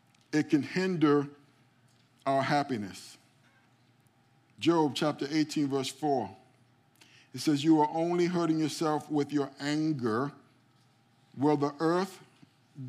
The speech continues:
uh, will the earth be deserted because you are angry?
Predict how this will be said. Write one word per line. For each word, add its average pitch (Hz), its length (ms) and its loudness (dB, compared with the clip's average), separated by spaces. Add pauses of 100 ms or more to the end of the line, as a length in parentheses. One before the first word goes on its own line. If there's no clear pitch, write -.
(200)
uh, 127 140 -8 (400)
will 139 120 2
the 147 100 0
earth 160 320 0
be 165 120 8
deserted 156 560 2
because 151 360 -2
you 151 180 4
are 147 120 0
angry? 160 540 2